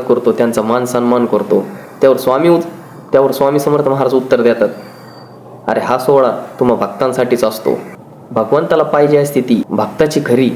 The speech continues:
हृदयापासून केलेली भक्ती. तुला जर आम्हाला काही द्यायचे असेल तर आम्हाला तांदळाच्या कण्या दे." तात्याची पत्नी स्वामी समर्थ महाराजांना कण्याची खीर देते.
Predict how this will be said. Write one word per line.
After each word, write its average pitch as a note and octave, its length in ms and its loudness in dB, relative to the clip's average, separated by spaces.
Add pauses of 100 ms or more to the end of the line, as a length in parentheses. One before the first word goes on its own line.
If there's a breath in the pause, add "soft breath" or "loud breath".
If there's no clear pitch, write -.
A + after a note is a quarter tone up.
(140)
हृदयापासून B2 520 2
केलेली B2 360 2
भक्ती. A2+ 480 -4 (720)
तुला C#3 160 4
जर D3 140 4
आम्हाला C#3+ 260 2
काही C3+ 200 2
द्यायचे B2+ 320 4
असेल A#2+ 560 0 (400)
तर A2 80 4
आम्हाला A#2 360 0
तांदळाच्या A2+ 420 2
कण्या G#2+ 260 0
दे." - 140 0 (1300)
तात्याची C#3 360 2
पत्नी C#3 340 2
स्वामी - 460 -2
समर्थ B2+ 280 2
महाराजांना A#2+ 500 0 (440)
कण्याची B2 360 2
खीर A#2+ 240 2
देते. A2 340 0